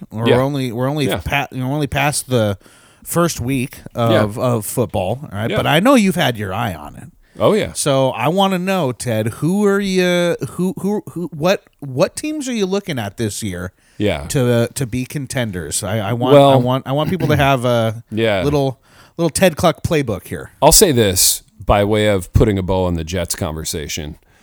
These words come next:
Speaker 1: Yes.
Speaker 2: One of the things that I do love the most about football at any level is, is the storyline aspect of it,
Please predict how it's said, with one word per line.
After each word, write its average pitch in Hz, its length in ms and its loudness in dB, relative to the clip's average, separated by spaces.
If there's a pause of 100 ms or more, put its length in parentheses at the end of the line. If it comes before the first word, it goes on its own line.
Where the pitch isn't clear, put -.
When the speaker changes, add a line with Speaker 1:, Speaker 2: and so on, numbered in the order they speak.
Speaker 1:
Yes. 87 240 -10
Speaker 2:
One 123 200 8
of 165 60 8
the 175 100 4
things 143 240 6
that 127 100 4
I 107 120 4
do 104 200 0
love 104 240 0
the 98 80 -2
most 90 440 -2
about 87 380 -8
football 80 760 -8 (100)
at 90 140 -4
any 92 200 -4
level 82 560 -6 (640)
is, 104 420 -4
is 110 200 -2
the 110 60 -6
storyline 95 800 0
aspect 82 540 -10
of 73 140 -12
it, 65 120 -18